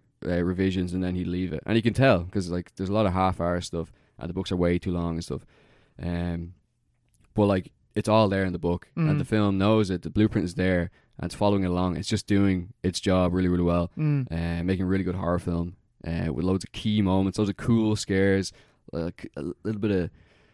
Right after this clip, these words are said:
Speaker 1: like, funky, uh, like, makeup effects and
Speaker 2: Mm.
Speaker 1: gore, and, um,
Speaker 2: It's on the, I've wonder, I've heard nothing but good things about Pet Sematary, so
Speaker 1: it's, it's a class
Speaker 2: I
Speaker 1: film.
Speaker 2: will, I will, I s-, I will watch.
Speaker 1: It's, it's really lived up to, uh, my memory of it, 'cause I remember I watched it back in,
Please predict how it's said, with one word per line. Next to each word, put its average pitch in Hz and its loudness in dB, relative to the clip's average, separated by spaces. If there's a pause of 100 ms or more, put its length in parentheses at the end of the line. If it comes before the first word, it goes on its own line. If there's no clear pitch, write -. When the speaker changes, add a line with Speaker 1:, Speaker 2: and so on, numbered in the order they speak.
(240)
Speaker 1:
like, 90 -8
funky, 104 0
uh, 85 -2
like, 90 -4
makeup 92 -2
effects 98 -2
and 160 2
Speaker 2:
Mm. 139 0
Speaker 1:
gore, 98 6
and, 85 -2
um, 82 -4 (460)
Speaker 2:
It's 156 -2
on 180 4
the, 147 2
I've 139 2
wonder, 156 4 (240)
I've 151 2
heard 175 6
nothing 160 4
but 131 4
good 135 6
things 135 4
about 123 2 (160)
Pet 139 0
Sematary, 127 -4
so 117 -4
Speaker 1:
it's, 131 -4
it's - -8
a - -10
class 85 -4
Speaker 2:
I - -2
Speaker 1:
film. 113 -2
Speaker 2:
will, 131 -2 (100)
I - -8
will, 143 0
I - -12
s-, - -10
I 147 -2
will 170 0
watch. - -10
Speaker 1:
It's, - -4
it's 87 -4
really 101 2
lived 92 0
up 85 -2
to, 85 -2
uh, 76 -2
my 85 -4
memory 82 -4
of - -8
it, - -10
'cause - -10
I - -6
remember 90 0
I 87 2
watched 85 -4
it - -12
back 80 -6
in, 90 -12